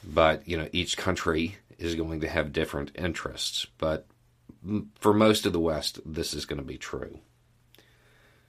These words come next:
You, uh, you have to go back to the very beginning and what the hand looked like when everybody sat down at the table.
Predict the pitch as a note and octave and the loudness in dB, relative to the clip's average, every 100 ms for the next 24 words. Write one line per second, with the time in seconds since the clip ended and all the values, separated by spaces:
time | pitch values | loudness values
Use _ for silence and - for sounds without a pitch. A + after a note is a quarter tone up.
0 | _ _ - - _ _ _ - G2+ G2+ | _ _ -20 -20 _ _ _ 2 6 8
1 | F#2+ F2 D2+ - - _ _ _ _ _ | 6 4 0 -8 -16 _ _ _ _ _
2 | _ - A2+ A#2 G#2+ G#2 G#2 E2 F#2+ G#2 | _ -2 2 4 6 4 2 2 4 4
3 | E2+ F2+ D#2 - _ _ _ _ _ _ | 2 -4 -6 -14 _ _ _ _ _ _
4 | _ _ _ - D#2+ D#2+ F#2+ A2 - - | _ _ _ -12 -8 2 6 6 2 -14
5 | - - D2+ D#2+ E2+ F2 E2 E2 D#2 D#2 | -16 -18 -14 -6 -2 0 0 -2 -4 -8
6 | - _ - - B2+ F2 C#2 D#2 G2+ - | -14 _ -18 -4 0 0 -2 -4 -6 -12
7 | _ _ _ _ _ _ _ _ _ _ | _ _ _ _ _ _ _ _ _ _
8 | _ _ - A2+ - - C#2+ D2 D#2 E2+ | _ _ 0 0 0 -4 0 0 0 -4
9 | D#2+ E2 D#2+ E2 D#2 F2 D#2+ D#2+ D#2 D2+ | -2 0 2 2 0 0 0 -2 -6 -8
10 | - - A#2+ F#2 D2 - | -12 4 6 6 2 -10